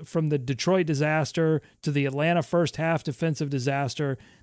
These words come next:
They played def-, they played defense a lot better. You look at one nineteen, you say, "That's a lot of points." But you have to understand that Denver came into this game, number one, they were the second best offense in the league. Number two, they were, they were, they're built to run. They do run. They, they rack up a lot of possessions.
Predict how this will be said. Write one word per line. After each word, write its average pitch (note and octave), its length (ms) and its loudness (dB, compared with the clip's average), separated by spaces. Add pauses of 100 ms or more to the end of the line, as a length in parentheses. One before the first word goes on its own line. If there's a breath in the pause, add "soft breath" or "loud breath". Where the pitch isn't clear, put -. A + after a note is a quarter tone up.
They D3 100 2
played F3 500 2
def-, C#3+ 360 -2
they E3 180 0
played G3 280 2
defense G3 360 2
a D3+ 60 2
lot E3 260 2
better. F3 220 4
You D3 100 2
look F#3+ 160 4
at G#3+ 100 4
one F3 200 4
nineteen, E3+ 420 2
you D#3 80 2
say, D#3 180 -2
"That's E3 220 2
a - 20 0
lot D#3+ 200 2
of C3 80 -4
points." F#3+ 380 0 (380 loud breath)
But D3 120 -2
you F#3+ 60 6
have F3+ 100 2
to F3 60 4
understand F3 580 4 (320 loud breath)
that D#3 200 2
Denver A3 360 4
came G#3+ 240 4
into G3 100 4
this F3 220 2
game, F#3 400 4
number G3+ 200 4
one, A#3+ 220 4
they F#3 100 6
were F3 120 4
the D3 80 4
second F#3+ 420 2
best F#3 240 2
offense E3+ 360 2
in D3+ 60 0
the C#3+ 80 2
league. E3+ 200 4
Number D3+ 200 2
two, F3 520 4 (460 loud breath)
they F#3+ 220 6
were, E3 400 6
they G3 180 6
were, G#3 200 2
they're F#3+ 180 4
built F#3 360 4
to F3 120 2
run. D3 360 4
They C#3+ 120 4
do G3 320 4
run. C3+ 380 2
They, D3+ 140 2
they D3+ 240 -2
rack F3+ 340 2
up G#3 100 2
a E3+ 60 0
lot D#3 220 2
of C3 80 -4
possessions. C3+ 680 0